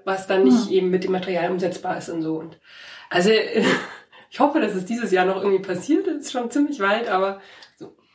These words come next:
Speaker 1: Wie gesagt, kommt aufs Produkt drauf an.
Speaker 2: Ja,
Speaker 1: Ich kann
Speaker 2: und was
Speaker 1: da
Speaker 2: hast
Speaker 1: gar keine klare
Speaker 2: ja.
Speaker 1: Antwort geben.
Speaker 2: Und, ähm, ein Beispiel, wo es ganz schnell ging? Vielleicht?
Speaker 1: Zum Beispiel, ähm,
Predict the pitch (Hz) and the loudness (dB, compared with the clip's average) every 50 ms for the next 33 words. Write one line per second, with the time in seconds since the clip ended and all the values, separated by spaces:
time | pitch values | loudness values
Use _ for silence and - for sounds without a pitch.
0 | _ - - - - - - 214 220 214 180 185 165 160 - 247 262 254 202 180 | _ -20 -20 -20 -20 -8 -4 0 2 2 4 4 2 2 4 4 4 4 2 -2
1 | 180 - - 160 170 160 - - - - 214 226 214 190 180 180 180 180 180 185 | -4 -6 -8 -8 -8 -8 -8 -8 -4 0 2 2 4 6 4 4 4 4 4 4
2 | 185 185 180 - 175 175 175 - 185 180 165 160 - 160 202 214 196 185 180 180 | 6 6 4 4 4 2 0 0 -2 -4 -4 -4 -2 0 0 2 4 4 4 4
3 | 185 226 - - 190 - 175 190 196 190 - - - 160 185 196 190 185 185 180 | 2 0 -4 -8 -6 -4 -2 0 0 -2 -2 -2 -2 0 0 2 0 0 0 0
4 | 190 220 175 170 180 - - 220 196 - 196 196 - - - 185 180 180 - - | 0 2 2 2 0 0 -4 -6 -6 -4 -6 -6 -6 -4 -2 -2 -2 -2 0 0
5 | 175 196 220 - 226 262 330 381 - - _ _ _ _ _ _ _ _ _ - | 0 0 0 2 2 2 2 0 -2 -10 _ _ _ _ _ _ _ _ _ -18
6 | - - 254 262 262 - - - - _ _ _ - - - - - - - - | -14 -12 -12 -12 -12 -16 -20 -20 -20 _ _ _ -20 -20 -20 -20 -20 -20 -20 -20
7 | - - _ - - - - - - - - 196 190 180 190 180 185 190 185 - | -20 -20 _ -20 -20 -20 -20 -20 -14 -6 -4 0 2 4 4 4 4 4 0 0
8 | - - 202 196 196 190 190 190 185 185 185 175 - - 185 175 175 175 170 170 | 0 2 6 6 8 8 8 6 6 6 4 2 2 2 2 2 2 0 0 -2
9 | 175 170 170 165 165 160 160 | -4 -4 -4 -6 -6 -8 -10